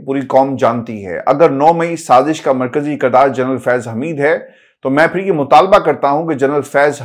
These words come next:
حمید کا ٹرائل اوپن کورٹ میں کیا جائے۔ میرے خلاف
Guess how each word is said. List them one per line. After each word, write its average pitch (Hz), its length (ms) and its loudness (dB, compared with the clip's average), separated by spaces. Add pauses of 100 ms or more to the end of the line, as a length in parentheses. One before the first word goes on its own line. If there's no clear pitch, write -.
حمید 151 300 -6
کا 151 160 2
ٹرائل 147 440 2
اوپن 147 580 -2
کورٹ 135 340 -2
میں 135 200 -2
کیا 131 300 -2
جائے۔ 113 420 0 (500)
میرے 139 180 4
خلاف 165 440 4